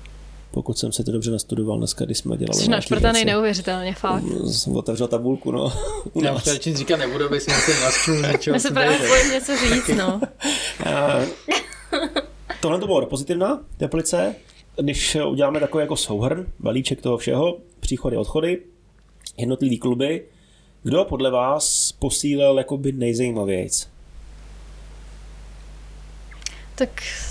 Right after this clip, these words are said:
Speaker 2: nejvíc po-, samozřejmě posílila Slavia a Sparta, ale možná se mi víc líbí ta Sparta, no. V té Slavii mi to zase přijde, je to velkolepý, je to velký, ale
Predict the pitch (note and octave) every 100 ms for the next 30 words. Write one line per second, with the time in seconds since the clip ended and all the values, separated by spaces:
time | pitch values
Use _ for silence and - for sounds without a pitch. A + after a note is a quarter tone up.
0 | - - - - - - - A#3 A3+ A#3+
1 | B3+ C4+ - B3 C4 B3 B3+ B3+ A3+ A#3
2 | C4 B3 B3 B3 A#3+ A#3 B3 B3 - G#3
3 | G#3+ A#3 C4 - - - - - A3+ G#3+
4 | A3+ C#4+ E4 F4 - - - - - -
5 | - - - - - - A#3+ B3 C#4+ D4
6 | D4+ C#4+ C#4 C#4 B3+ C#4+ C#4+ C#4 - -
7 | - C4 - B3 - E3+ E3+ G#3 - A3+
8 | A3+ G#3+ A#3+ A#3+ A#3+ A#3 A3 B3+ A#3+ B3
9 | A3 A#3 A#3+ B3 - - - - - -
10 | - - - - - - - - - A3+
11 | A3 A#3 A3 F#3 G3+ G#3 A3+ B3+ B3+ A#3
12 | G#3 F#3+ - A3+ B3 C#4+ C#4+ A3+ A3 A3
13 | A3 A3 A3